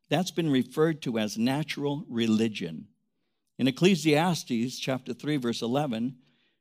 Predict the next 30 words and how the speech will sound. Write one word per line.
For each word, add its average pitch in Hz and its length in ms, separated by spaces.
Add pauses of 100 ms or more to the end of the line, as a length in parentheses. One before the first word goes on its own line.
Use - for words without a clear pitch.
(500)
it 151 160
reads, 156 380
"He 175 180
has 147 340
also 175 400
set 151 340
eternity 131 840
in 123 120
the 117 80
hearts 143 260
of 131 120
men." 139 360 (1200)
There's 151 200
an 180 80
awareness 196 480
of 160 120
the 165 120
infinite. 160 440 (1000)
And 131 160
that's 180 220
what 170 220
fuels 175 560
our 127 160
lives 139 380
to 127 100
seek - 420
purpose 196 520
in 120 120
our 107 140
life. 107 340